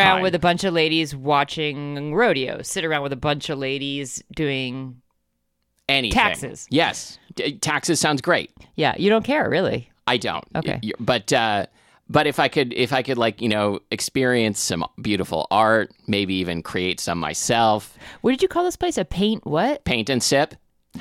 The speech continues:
Speaker 2: I, I
Speaker 1: So
Speaker 2: looked it
Speaker 1: that's
Speaker 2: up.
Speaker 1: like the type, that's the
Speaker 2: That's the
Speaker 1: genre?
Speaker 2: okay, so yeah, the, the <laughs> I looked this up on Wikipedia to see if I could get more information about it, <clears throat> and I didn't get much, but I did learn, learn that, uh,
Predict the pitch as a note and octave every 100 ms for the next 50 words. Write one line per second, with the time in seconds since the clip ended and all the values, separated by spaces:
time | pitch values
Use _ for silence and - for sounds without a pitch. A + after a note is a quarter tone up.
0 | - C3 C#3+ D3+ D#3 B3+ C4 C4+ A#3+ A3
1 | D#3 - - F#3+ F#3 F#3+ F#3+ F#3 E3 D3+
2 | D#3 F3 G3+ F#3+ D3 A2+ D3+ C3 C#3+ A#2
3 | - B2+ C#3 C3 - - - - - A3
4 | A3+ A3+ B3+ - D3 D#3 F#3 G3 F3 F3+
5 | D3+ C3 B2 C3 B2 G#2+ A2 G#2+ B2+ A2
6 | G#2+ G#2 G#2+ G2+ G#2+ G#2 - G#2 F2+ -
7 | A#2 A2+ A2 A#2 - _ - - - G#3
8 | C#3 B2 A#2 C#3 C#3 C#3 A#2 A2+ - -
9 | - G#2 G#2 C3 A#2+ G#2 G2+ F2 - _
10 | _ _ _ _ - C3 A2 G#2+ G2 -
11 | G2+ F#2